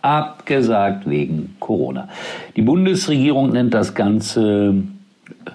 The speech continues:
Lockdown Light. Bei mir ist es heavy, weil ich hab's gestern schon beklagt.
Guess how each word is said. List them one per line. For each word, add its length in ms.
Lockdown 1000
Light. 640
Bei 140
mir 240
ist 100
es 160
heavy, 360
weil 260
ich 140
hab's 200
gestern 340
schon 200
beklagt. 500